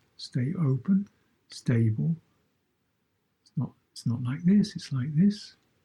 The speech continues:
Much better than comparing it with what it should be, could be, other people's are, what people think of it. Much better just to develop a direct, respectful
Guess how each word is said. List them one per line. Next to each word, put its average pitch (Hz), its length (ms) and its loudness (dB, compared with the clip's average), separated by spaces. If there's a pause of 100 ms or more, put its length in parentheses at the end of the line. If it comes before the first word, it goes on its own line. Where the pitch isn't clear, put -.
(1800)
Much 156 380 2
better 127 480 2 (380)
than 131 300 2
comparing 131 680 2
it 131 100 2
with 127 200 2
what 117 160 6
it 131 140 -2
should 120 380 0
be, 131 180 2
could 113 340 2
be, 120 160 2
other 113 280 2
people's 117 460 0
are, 117 260 2
what 113 260 2
people 113 280 2
think 110 300 4
of 110 140 2
it. 147 120 -6 (1200)
Much 180 240 2
better 123 220 2
just 110 260 -2
to 110 120 -6
develop 123 340 0
a 127 40 -10
direct, 127 640 2 (760)
respectful 120 840 -2